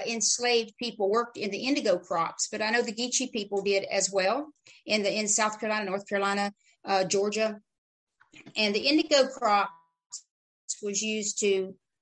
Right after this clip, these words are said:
um, to color clothing, cotton,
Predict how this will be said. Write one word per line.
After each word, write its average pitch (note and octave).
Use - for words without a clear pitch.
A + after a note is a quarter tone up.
um, F3+
to G#3
color G3+
clothing, G#3+
cotton, G3+